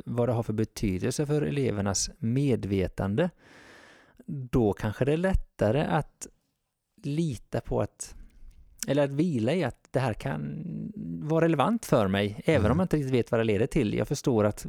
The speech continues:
Speaker 1: på något sätt så går det att koppla till min livsvärld också.
Speaker 2: Mm.
Speaker 1: Men alltså, någonstans så är det ju individer vi jobbar med.
Speaker 2: Absolut.
Speaker 1: Och det måste
Speaker 2: Så är det.
Speaker 1: vi vara medvetna om. Jag tänker ofta på det när vi, när vi håller på och planerar undervisning och vi kör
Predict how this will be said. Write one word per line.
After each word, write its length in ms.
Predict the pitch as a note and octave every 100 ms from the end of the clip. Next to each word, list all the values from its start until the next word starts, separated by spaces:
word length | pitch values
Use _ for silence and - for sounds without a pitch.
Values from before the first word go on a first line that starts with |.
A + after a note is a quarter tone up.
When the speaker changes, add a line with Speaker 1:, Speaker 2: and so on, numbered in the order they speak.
| B2
Speaker 1:
på 120 | C3+
något 180 | B2 -
sätt 120 | E3
så 60 | C#3+
går 140 | C#3
det 40 |
att 60 | B2+
koppla 320 | E3+ - A#2
till 120 | -
min 200 | C#3 A2 -
livsvärld 560 | B2 C3 - - A2+ A2+
också. 340 | G#2 - G3 - - - - - - - - G2+
Speaker 2:
Mm. 260 | F#2+ G#2+ - _ _ _ _ _ _ _ _ _ _ _ _ -
Speaker 1:
Men 160 | F3
alltså, 180 | F3 -
någonstans 420 | E3 D#3 - E3
så 120 | - D#3+
är 300 | E3+ C#3+ G#2+
det 60 |
ju 200 | B2+ D#3+
individer 840 | - E3 D#3 D3 A#2 G2+ A2+ B2 - - - - - - -
vi 120 | C3
jobbar 360 | C#3+ C3+ G#2 D3
med. 180 | D#3 G#2 - - -
Speaker 2:
Absolut. 420 | F#2+ - E2+ F2
Speaker 1:
Och 160 | - C3+
det 120 | A#2+
måste 220 | C3+ E3 -
Speaker 2:
Så 40 |
är 40 |
det. 60 | B2+
Speaker 1:
vi 40 |
vara 120 | B2 B2+
medvetna 460 | C3+ A#2 A2 C3
om. 140 | C3 C#3+
Jag 120 | C3
tänker 340 | B3 G3 F3+
ofta 240 | A#3 - C3
på 100 | E3
det 120 | C#3
när 120 | B2
vi, 100 | C3+
när 100 | C3
vi 60 | C3
håller 180 | C3
på 140 | B2+ C#3
och 60 |
planerar 460 | - C3 C3 A2 A2
undervisning 640 | B2+ A#2 G#2 G2+ - A2+
och 120 | A2+ A#2
vi 40 |
kör 400 | - B2+ G#2 G#2